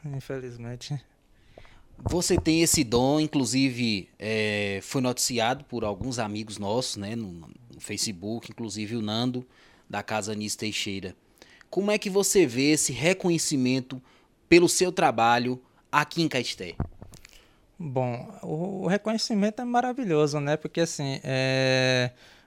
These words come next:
Speaker 1: graças a Deus eu tenho, é, amigos, né, que, que têm me ajudado bastante na, é, no incentivo, até, até porque teve um tempo atrás que,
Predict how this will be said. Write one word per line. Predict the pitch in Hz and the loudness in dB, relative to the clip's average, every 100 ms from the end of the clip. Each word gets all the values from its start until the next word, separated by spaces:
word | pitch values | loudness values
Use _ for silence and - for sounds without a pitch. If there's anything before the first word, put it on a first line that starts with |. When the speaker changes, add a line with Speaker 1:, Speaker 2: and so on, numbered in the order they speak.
| - | -8
Speaker 1:
graças | 127 135 156 147 | 2 2 2 4
a | 143 | 4
Deus | 127 143 | 4 2
eu | 151 | 2
tenho, | 147 139 143 143 135 127 127 123 - - | 0 -2 -2 -2 -2 -4 -4 -6 -8 -4
é, | 127 120 120 117 | 0 2 2 2
amigos, | 120 131 120 156 147 127 | 0 -2 0 0 0 -2
né, | 127 | -4
que, | 135 127 127 127 127 123 120 | -4 0 2 4 4 4 2
que | - | -2
têm | 127 127 | -4 -2
me | 127 | -2
ajudado | 127 120 113 117 123 117 117 | -2 2 2 2 0 -2 0
bastante | 117 117 - 120 - | 0 0 -2 -8 -6
na, | 123 117 117 117 117 - - _ - | -6 -4 -4 -4 -8 -16 -20 _ -8
é, | 113 110 113 113 113 113 113 | -4 0 2 2 4 2 2
no | 127 | -2
incentivo, | 131 143 127 131 143 | -2 -2 -2 0 2
até, | 139 - 156 156 | 2 4 4 4
até | 160 143 165 | 2 0 0
porque | - 170 - 147 147 - - _ - - | -2 -4 2 4 4 2 -6 _ -20 0
teve | 170 190 | 2 2
um | |
tempo | 160 139 135 | -2 -2 0
atrás | 131 131 139 156 | 0 4 2 2
que, | - 160 151 | -4 -2 -2